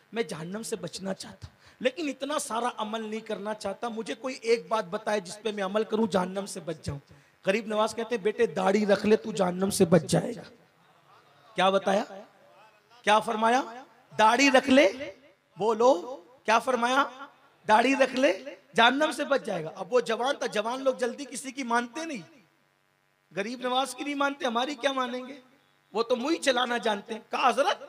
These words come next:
मेरे समझ में नहीं आ रहा है कि सिर्फ दाढ़ी रखने से, बाल बढ़ा लेने से चेहरे को जहन्नम से बचेगा?" तो हमारे बुजुर्गों ने क्या कहा, "जैसी अकल वैसी बात।" जैसी अकल। आपने कहा, "बेटा, तूने लैला मजनू की कहानी सुनी है?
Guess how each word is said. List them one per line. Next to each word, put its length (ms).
मेरे 140
समझ 320
में 100
नहीं 140
आ 120
रहा 100
है 120
कि 60
सिर्फ 240
दाढ़ी 260
रखने 320
से, 120
बाल 260
बढ़ा 240
लेने 240
से 120
चेहरे 260
को 140
जहन्नम 360
से 120
बचेगा?" 460
तो 40
हमारे 280
बुजुर्गों 400
ने 100
क्या 160
कहा, 180
"जैसी 440
अकल 300
वैसी 300
बात।" 420
जैसी 300
अकल। 340
आपने 260
कहा, 160
"बेटा, 360
तूने 180
लैला 320
मजनू 340
की 140
कहानी 340
सुनी 320
है? 120